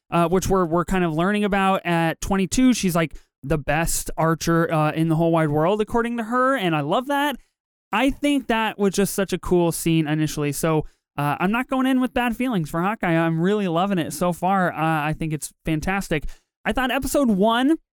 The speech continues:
was stronger than episode two. I will say that. I'm gonna, I'm just gonna throw down a couple facts real quick. Since we did get this two-episode premiere and tackling two episodes at the same time does contain a lot of information for the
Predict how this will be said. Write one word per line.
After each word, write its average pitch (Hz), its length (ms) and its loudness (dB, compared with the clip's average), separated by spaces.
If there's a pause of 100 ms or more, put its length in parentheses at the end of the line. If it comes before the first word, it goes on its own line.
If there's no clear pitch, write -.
(140)
was 214 220 2
stronger 214 680 2
than 190 100 2
episode 170 460 0
two. 131 300 -2
I 170 100 0
will 202 240 4
say 180 220 0
that. 143 220 -2
I'm 180 60 0
gonna, 208 280 0
I'm 196 140 0
just 202 160 -4
gonna 247 160 0
throw 202 280 2
down 208 160 0
a 196 60 -2
couple 196 200 -2
facts 175 400 -6
real 175 200 0
quick. 175 280 -2 (300)
Since 214 160 0
we 220 80 2
did 233 180 -4
get 240 140 -4
this 233 180 0
two-episode 202 640 0
premiere 180 460 2 (240)
and - 120 -4
tackling 202 460 -2
two 226 420 0
episodes 180 520 -2
at 175 100 -2
the 175 80 -2
same 165 260 -2
time 165 400 0
does 233 220 0
contain 202 400 0
a 175 80 0
lot 165 180 0
of 165 80 -2
information 170 640 -2
for 170 160 0
the 151 160 2